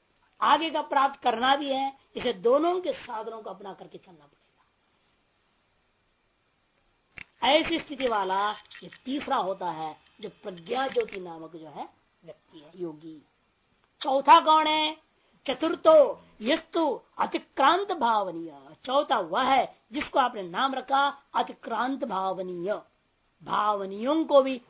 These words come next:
अतिक्रमण करके चल पड़ा, अर्थात उसने वो निर्णय जो भावनीय है, का परवैराग्य तक की सिद्धियां, विषयों का नामक सिद्धि, उससे भी विरक्त हो गया। अब एक ही चीज चाह रहा है, क्या? चित्त प्रतिसर्ग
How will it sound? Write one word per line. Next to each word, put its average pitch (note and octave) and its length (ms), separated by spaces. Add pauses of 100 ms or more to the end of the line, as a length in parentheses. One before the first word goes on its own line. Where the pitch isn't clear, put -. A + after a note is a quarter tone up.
(120)
अतिक्रमण A3+ 580
करके F3+ 300
चल F3+ 220
पड़ा, C#3 400 (1700)
अर्थात A#3+ 540 (500)
उसने A#3+ 340
वो G3+ 220
निर्णय C4+ 340
जो G3 160
भावनीय A3+ 600
है, - 240 (240)
का A3 100
परवैराग्य B3+ 680
तक C4 140
की B3+ 100
सिद्धियां, A#3+ 460 (760)
विषयों C4+ 280
का C4+ 160
नामक C4 260
सिद्धि, A#3 540 (320)
उससे - 220
भी B3+ 80
विरक्त - 360
हो - 40
गया। - 100 (800)
अब C4+ 100
एक F4 200
ही F#4+ 140
चीज F4 240
चाह D#4 220
रहा D#4 120
है, E3+ 140
क्या? E4 340 (800)
चित्त - 300
प्रतिसर्ग A3 1040